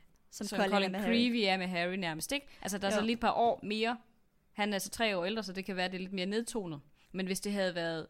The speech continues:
Speaker 2: Ron, der som elleve-årig mødte Viktor Krum, så ville det måske være lidt anderledes.
Speaker 1: Mm.
Speaker 2: Altså, det er også det der med igen. Nogle gange er det jo oplagt at begynde at læse nogle forhold ind i, i, imellem de her karakterer. Men jeg synes heller ikke, man vil gøre det nødvendigvis bare fordi.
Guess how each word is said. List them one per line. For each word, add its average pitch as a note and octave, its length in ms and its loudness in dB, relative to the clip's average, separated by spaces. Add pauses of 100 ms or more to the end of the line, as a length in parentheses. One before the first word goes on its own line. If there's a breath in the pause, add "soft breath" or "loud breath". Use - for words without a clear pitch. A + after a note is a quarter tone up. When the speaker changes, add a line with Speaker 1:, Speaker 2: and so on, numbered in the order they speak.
Speaker 2:
Ron, A3 400 0
der G3+ 80 -4
som E3 160 -6
elleve-årig E3 400 -6
mødte - 260 -14 (260)
Viktor - 200 -14
Krum, - 260 -14 (100)
så G3 140 -10
ville G3 220 -4
det F3 120 -10
måske A3+ 280 -10
være A3+ 100 -10
lidt A3+ 120 -12
anderledes. C#4 480 -10 (480 loud breath)
Speaker 1:
Mm. A#3 340 -4
Speaker 2:
Altså, A3 160 -4
det A#3 140 4
er A#3+ 40 4
også B3+ 160 -2
det A#3 60 -6
der A#3 80 -2
med A3 160 -2
igen. A3+ 400 -4 (520 soft breath)
Nogle B3+ 280 2
gange A#3 160 4
er G#3 40 -2
det F#3 60 -4
jo G2+ 60 -4
oplagt - 440 -6 (500)
at F#3 80 -4
begynde F#3 380 -4
at F#3 60 0
læse E3+ 240 -2
nogle E3+ 160 -4
forhold F#3 440 -2
ind E3+ 160 -6
i, - 240 -12
i, D#3+ 320 -6
imellem E3+ 340 -6
de F3 80 -8
her D#3+ 100 -6
karakterer. F3 480 -10 (540 soft breath)
Men F#3 520 -2 (360)
jeg F3+ 80 -10
synes F3+ 140 -8
heller G3 180 -2
ikke, A#3 120 -6
man A3 160 -4
vil F#3 80 -14
gøre G#3 280 -2
det A#3 140 -4
nødvendigvis F3+ 540 -8
bare D#3+ 220 -6
fordi. - 440 -16